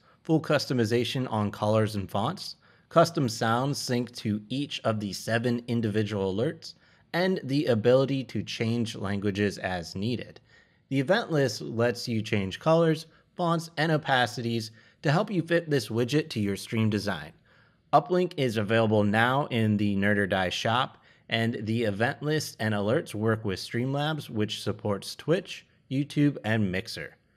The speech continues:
In this video, we'll take a look at setting everything up and also how to use the options included. Please use the timestamps in the video description to jump around the video.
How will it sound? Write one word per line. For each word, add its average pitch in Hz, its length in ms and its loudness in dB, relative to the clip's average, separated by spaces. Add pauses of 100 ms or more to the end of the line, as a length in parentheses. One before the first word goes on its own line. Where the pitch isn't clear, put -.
(500)
In 156 160 2
this 175 120 -2
video, 202 300 4
we'll 208 360 4
take - 240 -6
a 226 40 2
look 190 320 2
at 131 140 2
setting 127 400 2
everything 110 500 2
up 175 320 0 (340)
and 160 340 4
also 190 420 2
how 151 340 0
to 147 180 -2
use 123 420 0
the 117 200 -2
options 101 560 0
included. 95 720 -4 (420)
Please 185 300 0
use 165 220 4
the 117 220 0
timestamps 123 680 -2
in 107 160 2
the 104 200 2
video 104 300 2
description 123 680 0
to 107 100 2
jump 113 260 0
around 104 240 0
the 95 80 -2
video. 87 520 -4